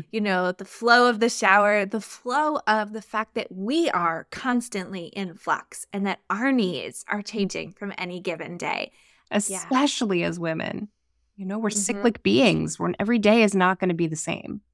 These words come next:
Speaker 1: Yes. Or anyone, even those not identifying it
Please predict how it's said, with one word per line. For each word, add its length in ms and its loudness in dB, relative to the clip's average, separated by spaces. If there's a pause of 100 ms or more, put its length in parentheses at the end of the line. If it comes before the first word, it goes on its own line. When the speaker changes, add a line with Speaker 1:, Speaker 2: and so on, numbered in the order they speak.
(560)
Speaker 1:
Yes. 420 2
Or 140 4
anyone, 600 4 (920)
even 260 -2
those 360 -2
not 360 0
identifying 640 -4
it 200 -14